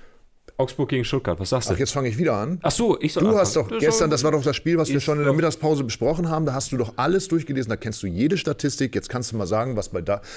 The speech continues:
Speaker 2: da unten dann mal rausgekommen ist.
Speaker 1: Ja, das ist,
Speaker 2: Was du
Speaker 1: glaub
Speaker 2: da
Speaker 1: ich,
Speaker 2: errechnet
Speaker 1: relativ
Speaker 2: hast.
Speaker 1: einfach. Hö-, äh, äh, Sebastian Hoeneß, äh, aktuell, ähm, mit Stuttgart, ähm, äh, auf einem sehr, sehr guten Trip, äh, hat die Mannschaft irgendwie, ähm, gut,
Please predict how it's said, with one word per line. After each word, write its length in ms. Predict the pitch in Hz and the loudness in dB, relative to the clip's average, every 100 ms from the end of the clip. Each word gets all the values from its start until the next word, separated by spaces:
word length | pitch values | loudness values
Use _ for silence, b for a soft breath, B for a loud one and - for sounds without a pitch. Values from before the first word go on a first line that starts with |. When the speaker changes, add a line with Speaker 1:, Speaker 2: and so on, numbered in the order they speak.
| B | B
Speaker 2:
da 140 | 107 | 0
unten 260 | 117 127 123 | 0 -2 -4
dann 140 | 117 | -2
mal 80 | 113 | 0
rausgekommen 580 | 90 90 - - - 113 | 0 -2 -6 -12 -10 -6
ist. 80 | 104 | -2
Speaker 1:
Ja, 220 | 107 107 | 0 0
das 160 | 104 120 | -2 -8
ist, 160 | 135 | -10
Speaker 2:
Was 60 | - | -6
du 80 | - | 0
Speaker 1:
glaub 160 | - | 0
Speaker 2:
da 60 | - | 2
Speaker 1:
ich, 40 | 117 | 2
Speaker 2:
errechnet 540 | 117 127 120 120 - | 2 2 2 0 0
Speaker 1:
relativ 0 | |
Speaker 2:
hast. 260 | 117 135 139 | 0 -2 -4
Speaker 1:
einfach. 180 | - 139 | -4 0
Hö-, 180 | 147 - | 0 2
äh, 560 | 120 120 120 110 110 110 | 2 2 2 2 0 0
äh, 80 | - - _ 117 | -4 -16 _ -8
Sebastian 480 | 117 127 - 113 | -6 -6 -4 -4
Hoeneß, 380 | 123 139 139 - | -4 -4 -4 -8
äh, 220 | - 120 120 | -6 -4 -4
aktuell, 680 | 120 - 117 113 117 117 104 | -6 -6 -4 -2 -2 -4 -6
ähm, 400 | 107 107 110 110 | -6 -6 -8 -8
mit 120 | 110 | -8
Stuttgart, 520 | - 120 - 117 117 - B B B B B | -8 -10 -4 -4 -4 -12 B B B B B
ähm, 760 | 107 107 104 101 101 104 104 - | -2 2 4 2 0 -6 -10 -12
äh, 100 | - 101 | -8 -6
auf 220 | - - | -6 -8
einem 140 | 101 | -8
sehr, 420 | 95 117 127 - - | -4 -2 -2 -6 -12
sehr 180 | 107 120 | -4 -4
guten 260 | 120 107 104 | -4 -10 -10
Trip, 320 | - 139 - | -6 -6 -6
äh, 220 | 113 110 | -8 -4
hat 160 | 107 107 | -4 -6
die 80 | 107 | -6
Mannschaft 380 | 113 117 110 | -6 -6 -10
irgendwie, 560 | - 113 107 107 107 107 | -8 -8 -6 -6 -4 -4
ähm, 540 | - 101 98 104 110 101 | -4 -4 -6 -8 -12 -8
gut, 400 | 117 110 - | -8 -10 -18